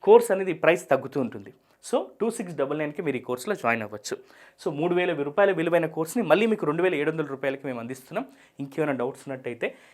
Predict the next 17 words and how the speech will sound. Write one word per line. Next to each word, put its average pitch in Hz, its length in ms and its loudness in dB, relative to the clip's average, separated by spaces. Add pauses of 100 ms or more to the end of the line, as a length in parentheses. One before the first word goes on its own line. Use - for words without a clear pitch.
(120)
ఎయిట్ 143 220 -2
వన్ 147 160 2
జీరో 139 200 0
సిక్స్ 160 300 -8
త్రీ 175 160 -4
డబల్ 160 280 0
టూ 165 80 -2
ఫోర్ 160 240 -2
డబల్ 156 200 -2
సెవెన్ 151 280 0
అనే 151 120 2
నెంబర్కి 151 400 0
కానీ, 160 300 6 (340)
లేదా 160 200 10
నాకు 165 320 8
పర్సనల్గా 170 360 2
మాట్లాడాలనుకుంటే 147 840 0